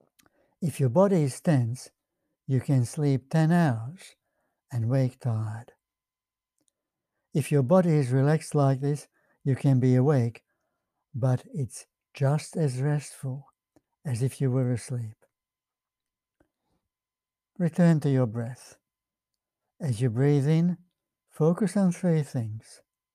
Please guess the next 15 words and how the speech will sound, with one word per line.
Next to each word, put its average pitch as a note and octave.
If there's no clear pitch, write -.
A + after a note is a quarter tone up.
Air C#3
going C#3+
in C#3
your C3+
nose, B2
your A#2
chest C#3
filling, D3
your D3+
tummy C3+
rising. A2
As C3
you B2
breathe C#3+
out, C3